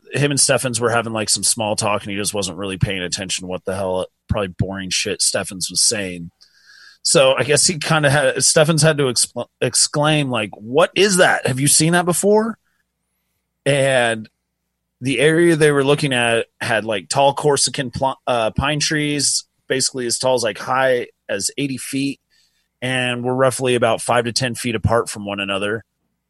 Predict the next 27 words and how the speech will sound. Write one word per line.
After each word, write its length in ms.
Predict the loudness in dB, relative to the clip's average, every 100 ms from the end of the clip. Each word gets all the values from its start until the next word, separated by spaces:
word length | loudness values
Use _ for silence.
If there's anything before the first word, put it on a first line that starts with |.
| _ -8
And 120 | 2
Burroughs 260 | 6 6
says 400 | 8 6 6 2 -2
he 260 | 0 0
then 240 | 0 -2 0
looked 260 | -2 -2
to 100 | -2
where 160 | 2 4
Steffens 420 | 4 2 0 -2
was 140 | -4 -4
pointing 340 | -4 -4 -2
and 120 | 0
saw 200 | 2 2
what 140 | 0 -2
he 140 | -2
later 260 | -2 -2 -2
described 540 | -2 0 0 0 0
as 180 | -4 -4
different 400 | -4 -4 -6 -8
colored 420 | -4 -2 -4 -4
lightings, 500 | -2 -2 -4 -6 -8
green, 400 | -6 -8 -6 -4
red, 360 | 0 2 0 0
blue, 440 | -2 0 -2 -2
and 160 | -4 -2
white 240 | 0 0
lights. 480 | -2 -2 -2 -4 -6